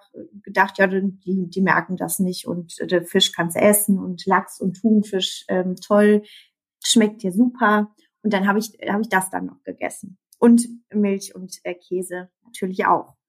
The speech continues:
Und dann ging das dann immer so weiter, dass ich dann irgendwann, also das waren ja dann vierzehn Jahre, die ich dann irgendwie nur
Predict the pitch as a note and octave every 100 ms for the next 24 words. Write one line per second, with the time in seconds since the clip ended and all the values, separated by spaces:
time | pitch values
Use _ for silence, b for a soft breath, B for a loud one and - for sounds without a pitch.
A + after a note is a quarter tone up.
0 | _ _ _ _ _ _ _ _ _ _
1 | _ _ - G#3+ A#3 A#3+ A#3+ C4+ B3 B3+
2 | A#3 A#3+ A#3+ A#3 A#3 A#3 B3+ C4 B3+ G3+
3 | G#3+ A3+ A#3 G#3+ G#3 A#3+ B3+ A#3+ A#3 A3+
4 | A3+ G#3 G#3+ A#3 A#3 B3+ G#3 A3+ - A#3+
5 | - A3 G3+ G#3 C#4 C#4+ A#3 G#3+ G3+ G#3+
6 | G#3 G3+ G#3 G3+